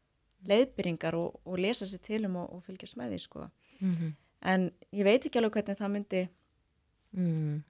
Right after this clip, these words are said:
Speaker 1: það, af því það er náttúrulega í gildi með
Speaker 2: Já.
Speaker 1: uppskrifuðu efnin, sko.
Speaker 2: Já. En tölum aðeins um pistilinn.
Speaker 1: Já.
Speaker 2: Þetta er eitthvað sem þú gerir reglulega inn á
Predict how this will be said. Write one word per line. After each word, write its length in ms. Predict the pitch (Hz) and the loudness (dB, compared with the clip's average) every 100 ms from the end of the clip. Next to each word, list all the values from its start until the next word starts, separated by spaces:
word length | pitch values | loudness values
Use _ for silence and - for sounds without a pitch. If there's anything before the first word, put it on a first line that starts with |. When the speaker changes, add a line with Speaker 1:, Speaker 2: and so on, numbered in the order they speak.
| _ _ - | _ _ -8
Speaker 1:
það, 120 | 196 - | -8 -4
af 100 | 202 214 | -2 0
því 80 | 208 | 2
það 300 | 202 233 254 | 4 6 6
er 40 | 247 | 4
náttúrulega 400 | 240 220 220 269 | 0 -2 0 0
í 140 | 262 | 0
gildi 360 | 269 226 214 196 | 0 0 -2 -4
með 280 | 220 185 - _ _ _ _ _ _ _ _ _ _ - - | 0 -2 -4 _ _ _ _ _ _ _ _ _ _ -20 -6
Speaker 2:
Já. 100 | 202 | -4
Speaker 1:
uppskrifuðu 560 | 180 185 170 165 160 - _ _ | -2 0 4 4 2 -4 _ _
efnin, 320 | 190 - 156 156 | -6 -4 -8 -8
sko. 220 | - 160 _ - | -14 -20 _ -6
Speaker 2:
Já. 200 | 175 170 - _ _ _ _ _ _ _ _ - - - _ | -4 -4 -10 _ _ _ _ _ _ _ _ -20 -20 -20 _
En 300 | 214 220 214 - _ _ _ _ _ _ _ _ _ _ _ | 2 4 2 -2 _ _ _ _ _ _ _ _ _ _ _
tölum 260 | 240 247 240 | 2 2 4
aðeins 220 | 240 - | 2 2
um 160 | 214 202 - _ - | 0 0 -8 _ -4
pistilinn. 440 | 208 - 156 170 - _ | -2 -2 -4 -4 -6 _
Speaker 1:
Já. 140 | 175 240 - - | 0 0 -2 -2
Speaker 2:
Þetta 220 | 233 220 240 | 0 0 0
er 60 | 240 | 0
eitthvað 140 | 240 | 0
sem 160 | 240 233 | 2 2
þú 100 | 226 | 0
gerir 320 | - 262 247 233 | 4 4 4 0
reglulega 460 | 254 - 170 180 | -2 0 0 2
inn 160 | 220 220 | 4 4
á 160 | 190 | 4